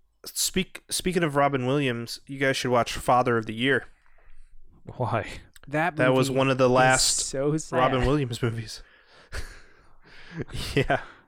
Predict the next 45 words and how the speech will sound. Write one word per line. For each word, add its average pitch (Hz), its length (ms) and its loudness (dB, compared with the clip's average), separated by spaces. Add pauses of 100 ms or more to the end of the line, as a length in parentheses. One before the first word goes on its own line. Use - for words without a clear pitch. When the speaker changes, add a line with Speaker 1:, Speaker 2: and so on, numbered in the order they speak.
(120)
Speaker 2:
Is 107 180 0
it? 190 220 0 (240)
Speaker 1:
I 143 80 4
just 165 180 4
remember, 196 360 6 (100)
I 143 40 4
remember 143 280 6
Speaker 3:
Yeah. - 100 6
Speaker 1:
watching 135 280 2
that 127 240 -2
movie 131 200 0
being 117 320 -2
like, 117 240 -4
"What 123 360 -2
the 135 180 -2
fuck - 580 -6
is 127 220 -12
this?" 127 400 -4 (600)
Speaker 3:
Yeah, 135 280 -8
that's 156 260 -6
a 143 80 -6
weird 143 560 -6
swan 131 420 -8
song 117 400 -12
for 123 180 -14
Robin 120 360 -12
Williams. 117 480 -16 (760)
Speaker 1:
I 117 180 -4
know. 120 420 0
Uh, 123 340 2 (140)
yeah, 120 180 0
but 151 180 0
you 156 60 0
get 175 120 0
to 165 60 -6
see - 140 -2
his 139 120 -2
dick 143 260 0
though, 104 220 -2 (300)
so - 240 -4
it - 20 -2
was 113 160 -6
worth 113 220 -2
it. 101 100 -10
Speaker 2:
What? 156 720 -4